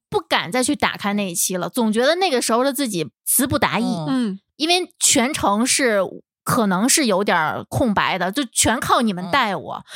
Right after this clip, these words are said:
Speaker 1: 我必须得承认，你们是非常非常好的控-，
Speaker 2: 控-，
Speaker 3: 控场。
Speaker 2: 控场是吧？啊，
Speaker 3: 嗯。
Speaker 2: 嗯。
Speaker 1: 嗯，对，
Speaker 2: 因为当时本来还会觉得就碍于面子嘛，
Speaker 1: 对。
Speaker 2: 就不想让你重录一遍。
Speaker 3: 实在不能用了，是吧？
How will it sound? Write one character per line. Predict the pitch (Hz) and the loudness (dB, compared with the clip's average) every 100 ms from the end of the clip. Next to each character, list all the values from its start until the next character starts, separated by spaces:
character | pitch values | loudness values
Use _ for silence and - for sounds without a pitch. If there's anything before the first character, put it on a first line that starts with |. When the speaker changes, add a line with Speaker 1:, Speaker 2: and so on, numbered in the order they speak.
| - | -2
Speaker 1:
我 | 233 | -2
必 | 302 | 0
须 | 330 339 | 2 2
得 | |
承 | 220 240 | 0 -2
认， | 208 208 | 0 2
你 | 220 | 2
们 | 220 | 2
是 | 247 269 | 2 0
非 | - 370 | 0 0
常 | 285 233 233 | 2 0 0
非 | 262 | 0
常 | 254 208 | 0 -2
好 | - - 170 - | -2 0 0 0
的 | 185 185 180 _ _ _ _ _ | 0 0 -2 _ _ _ _ _
控-， | - 311 - - | -2 -2 -2 -4
Speaker 2:
控-， | - 403 - - - - 294 | -2 0 0 -2 -6 -6 -2
Speaker 3:
控 | 381 | 0
场。 | 302 | 2
Speaker 2:
控 | 269 | 2
场 | - 180 127 185 | 2 0 -2 -2
是 | 190 | 0
吧？ | 147 - | 0 0
啊， | - 208 233 | -2 -2 -2
Speaker 3:
嗯。 | |
Speaker 2:
嗯。 | 190 185 - - 285 240 | -4 -4 -8 -4 0 0
Speaker 1:
嗯， | - _ | -2 _
对， | 254 202 - | 0 0 -2
Speaker 2:
因 | 311 | 0
为 | 359 208 | 2 2
当 | 339 | 2
时 | 349 247 247 277 - _ _ | 0 0 0 0 -6 _ _
本 | - 180 | -2 2
来 | 196 | 2
还 | 240 247 | 2 2
会 | 254 254 202 | 2 2 0
觉 | 185 | 0
得 | 208 202 | 2 0
就 | 220 | 0
碍 | 269 220 | 0 0
于 | 233 | 2
面 | 262 285 208 | 2 2 2
子 | 143 | 0
嘛， | - - - _ _ | -2 -8 -12 _ _
Speaker 1:
对。 | 196 | -6
Speaker 2:
就 | 190 | -2
不 | 339 | 0
想 | 214 | 0
让 | 156 180 | 2 0
你 | |
重 | 147 - 139 | 0 -2 -2
录 | 165 151 | 0 -2
一 | 117 | -2
遍。 | 123 85 - _ | -2 -4 -6 _
Speaker 3:
实 | - 285 | -4 0
在 | 311 349 | 2 2
不 | 269 | 0
能 | 262 247 | -2 0
用 | 277 294 | 2 2
了， | 269 294 | 2 2
是 | 427 | 2
吧？ | - | 2